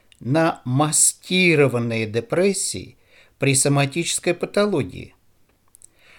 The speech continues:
В рамках психосоматических расстройств рассмотрим депрессивные реакции.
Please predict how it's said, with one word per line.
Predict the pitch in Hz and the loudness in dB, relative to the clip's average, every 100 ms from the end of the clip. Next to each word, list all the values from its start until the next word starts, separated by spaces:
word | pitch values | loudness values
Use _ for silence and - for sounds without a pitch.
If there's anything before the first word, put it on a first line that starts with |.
| - - | -20 -14
В | 110 131 | -4 2
рамках | 180 202 185 - 98 - - _ _ _ _ - | 4 2 0 -4 -6 -10 -20 _ _ _ _ -8
психосоматических | - - 175 143 135 139 143 143 185 - - - 139 | -2 2 2 0 0 0 0 0 -6 -6 -8 -6 -2
расстройств | 139 143 - - 208 214 - - _ - - - | 0 0 -2 -2 -2 -2 -8 -20 _ -20 -20 -10
рассмотрим | - 151 165 - 202 202 - 196 - | 0 2 2 2 0 0 0 -2 0
депрессивные | 135 156 180 180 185 196 180 190 185 | 4 4 4 2 2 2 2 4 6
реакции. | 180 123 - - - - | 8 8 4 -8 -8 -12